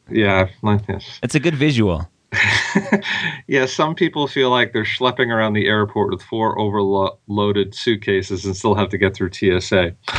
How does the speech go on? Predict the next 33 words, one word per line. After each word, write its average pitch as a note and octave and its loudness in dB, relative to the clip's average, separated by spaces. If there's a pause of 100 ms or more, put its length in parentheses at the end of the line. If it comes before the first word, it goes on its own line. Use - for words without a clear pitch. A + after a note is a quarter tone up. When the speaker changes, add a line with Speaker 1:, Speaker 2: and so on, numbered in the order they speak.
(500)
Speaker 1:
Um, G#2+ 2 (800)
if G#3+ -2
this D#3+ 2
student D3 0
had, A2 2 (340)
she C3 2
had A#2+ 2
a A2 2
poor C#3+ 0
undergraduate, G#2+ 2
if G2+ -6
that A2 2
was G#2 -2
directly A2 2
in A2 0
nursing G#2+ 2
or G2+ 2
was F2 -2
it F2 -6
pre-nursing, G2 2
we F#2+ 4
don't F#2+ 2
know. E2+ -6 (680)
That A2 2
would A2+ 2
affect G#2 -2
on G2 2
where G2+ 4
those F#2+ 0
grades F#2+ 0
may G2 2
wind F#2 0
up F2+ -2